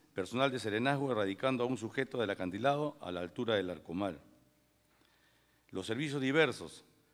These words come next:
Se continúa con los servicios dispuestos por la Gerencia de Seguridad Ciudadana en los colegios, iglesias, puentes. Se continúa imponiendo papeletas educativas a los vehículos mal estacionados. El diecinueve de septiembre, a partir de las veinte horas,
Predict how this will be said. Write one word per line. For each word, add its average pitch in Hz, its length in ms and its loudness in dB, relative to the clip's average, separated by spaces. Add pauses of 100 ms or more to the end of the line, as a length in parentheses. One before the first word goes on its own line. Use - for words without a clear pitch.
(140)
Se - 160 -8
continúa 120 420 0
con 123 100 0
los 113 100 -2
servicios 127 300 -4
dispuestos 123 380 -2
por 110 100 -4
la 104 120 -2
Gerencia 123 300 0
de 113 40 -2
Seguridad 107 300 -2
Ciudadana 143 500 0 (320)
en 90 120 -2
los 90 120 -8
colegios, 151 680 -4 (320)
iglesias, 147 680 -2 (380)
puentes. 110 520 2 (380)
Se - 160 -6
continúa 117 380 0
imponiendo 139 360 4
papeletas 123 440 0
educativas 107 560 0
a 110 40 -2
los 98 120 0
vehículos 127 480 -2 (240)
mal 131 220 4
estacionados. 110 800 0 (580)
El 101 100 -4
diecinueve 135 360 2
de 160 60 2
septiembre, 143 400 2
a 123 40 2
partir 120 320 0
de 139 60 2
las 117 180 2
veinte 143 300 2
horas, 170 400 2